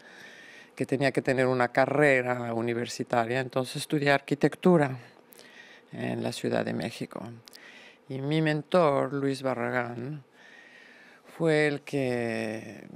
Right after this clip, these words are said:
me dijo, "No, pues ya, ya terminaste la carrera, ¿no? No, aquí en México las mujeres no trabajan, no necesitas tu título. Vete a París, vete a París", porque yo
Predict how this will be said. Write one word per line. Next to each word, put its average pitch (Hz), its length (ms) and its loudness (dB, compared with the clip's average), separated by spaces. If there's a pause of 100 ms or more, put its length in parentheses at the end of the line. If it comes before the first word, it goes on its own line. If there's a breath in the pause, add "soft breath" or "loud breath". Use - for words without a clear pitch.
me 127 180 -10
dijo, 143 340 -10
"No, 165 200 -6
pues 139 200 -12
ya, 160 260 -4
ya 135 180 -4
terminaste 143 640 -8
la 123 180 -8
carrera, 135 840 -6
¿no? 127 380 -8
No, 123 160 -10 (340)
aquí 120 240 -8
en 131 100 -6
México 131 340 -8
las 113 180 -6
mujeres 123 340 -4
no 120 140 -4
trabajan, 127 580 0
no 123 100 -2
necesitas 120 680 -4
tu 110 160 -6 (200)
título. 131 720 -2 (920 loud breath)
Vete 160 260 4
a 160 80 2
París, 185 600 2 (180)
vete 131 280 -2
a 139 60 -4
París", 165 680 -4
porque 135 260 -8
yo 139 420 2